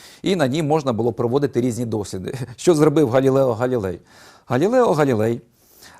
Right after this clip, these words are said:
е, виліз на Пізанську вежу, а висота цієї вежі десь близько п'ятдесят два метри. І звідти пускав, пускав тіла різної маси. Він брав дві кулі,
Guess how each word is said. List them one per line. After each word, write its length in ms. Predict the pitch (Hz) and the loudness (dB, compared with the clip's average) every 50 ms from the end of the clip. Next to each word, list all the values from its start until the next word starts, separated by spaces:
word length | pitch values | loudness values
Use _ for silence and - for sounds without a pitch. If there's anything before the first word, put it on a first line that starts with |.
| - | -4
е, 600 | - 110 107 117 110 - - - 95 92 92 90 - - - - - - - - | 0 0 2 2 0 -2 -2 -4 -6 -8 -10 -10 -14 -18 -20 -20 -20 -20 -18 -4
виліз 360 | 101 113 202 214 180 127 104 | 2 4 4 4 4 2 2
на 100 | 117 113 | 0 -4
Пізанську 560 | - - 113 107 143 170 156 139 - - 123 | -2 -2 0 0 0 0 0 -2 -2 -2 0
вежу, 420 | 104 107 104 95 95 87 98 98 - - - | 2 2 0 0 -2 -4 -8 -12 -14 -8 -6
а 100 | 107 107 | -4 -4
висота 500 | 113 120 - - 135 - - 175 175 170 | -4 -4 -4 -6 -6 -4 -2 -2 -4 -4
цієї 260 | - 135 127 123 120 | -4 -4 -2 -2 -2
вежі 360 | 113 151 170 170 135 135 117 | -2 -2 -4 -4 -4 -6 -6
десь 360 | 98 104 135 127 - - - _ _ _ _ - | -4 -4 -4 -4 -4 -8 -16 _ _ _ _ -6
близько 460 | 110 104 131 160 175 156 - - 143 | -2 2 2 2 2 2 0 -4 -2
п'ятдесят 540 | - 139 127 120 127 120 - 156 143 127 113 | -2 -2 -2 -2 -2 -2 0 0 -2 0 0
два 180 | 113 127 135 | 0 0 0
метри. 400 | 123 113 98 85 - - - - - _ _ _ _ _ - - - - - | 0 -2 -6 -8 -10 -14 -16 -18 -18 _ _ _ _ _ -20 -20 -20 -6 0
І 140 | 262 277 247 | 2 2 2
звідти 480 | 180 139 139 147 143 143 147 190 190 | 2 4 4 4 4 4 4 2 2
пускав, 540 | 185 - 170 147 - - - 185 180 160 131 - - | 2 2 0 -2 -2 0 2 2 2 2 0 -4 -6
пускав 360 | - 139 - - 175 165 147 | -6 -6 0 2 2 2 2
тіла 260 | - 151 156 196 220 190 | 0 -2 0 0 0 0
різної 380 | 160 160 147 143 151 147 147 | 0 0 0 0 0 0 0
маси. 440 | 135 113 98 92 98 - - - - - - - | 0 -2 -4 -6 -10 -12 -14 -16 -18 -18 -14 -8
Він 260 | 113 151 220 226 196 135 | -4 -2 -2 -2 0 2
брав 400 | 135 165 180 180 165 139 113 - - - - _ _ _ _ _ - | 4 6 8 6 6 4 0 -8 -18 -20 -20 _ _ _ _ _ -12
дві 360 | 95 101 101 120 147 202 - | -10 -6 -2 0 0 2 0
кулі, 500 | - - - 123 98 95 101 135 175 | 0 -2 -2 -2 -2 0 -2 -2 -4